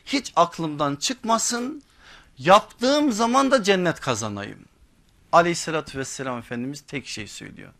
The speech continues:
"La tağdab." Öfkelenme. Bir daha tekrar ediyor, bir daha söylüyor, bir daha tekrar ediyor, bir daha söylüyor. Üç kez Aleyhissalatü vesselam Efendimiz onu söylüyor.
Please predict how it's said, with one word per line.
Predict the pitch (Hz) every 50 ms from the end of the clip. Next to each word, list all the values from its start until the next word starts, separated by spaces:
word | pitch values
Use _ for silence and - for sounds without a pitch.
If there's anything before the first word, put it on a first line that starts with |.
| _ _ _ _ - - _ _ -
"La | 117 120 135 147 156 151 143 -
tağdab." | - 131 120 110 104 98 85 - - - _ - - - - _ _ - _ _ _ _ _ _ - - - - - _ _
Öfkelenme. | 170 156 - - - - 101 - - - _ _ _ - - _ _ _ _ _ _ _ _ _ - - - - - - - _ -
Bir | 165 269 277
daha | 269 254 214 240 233 -
tekrar | - 226 214 - - 233 233 226
ediyor, | 220 196 175 214 254 285 277 269 254 - _ _ -
bir | 196 185 151
daha | 160 151 151 135
söylüyor, | - - - 127 123 120 127 135 131 135 165
bir | 254 262 -
daha | 185 165 160 156
tekrar | - 160 147 - - 160 151
ediyor, | 147 151 165 190 208 220 - - - - - -
bir | 175 160
daha | 151 147 139 135
söylüyor. | - - 131 123 123 - - _
Üç | 214 240 254 - - - - -
kez | - 175 180 214 240 226 208 - - - _ _ - - - - _ _ -
Aleyhissalatü | 135 147 156 160 151 - - - 143 156 156 147 - - 135
vesselam | 135 123 - - - - 135 135 151 151 143
Efendimiz | 127 113 - - 117 113 113 107 110 113 110 107 107 101 92 - - _ -
onu | 143 139 123 120 117
söylüyor. | - - - - 104 - - - - - - - - - -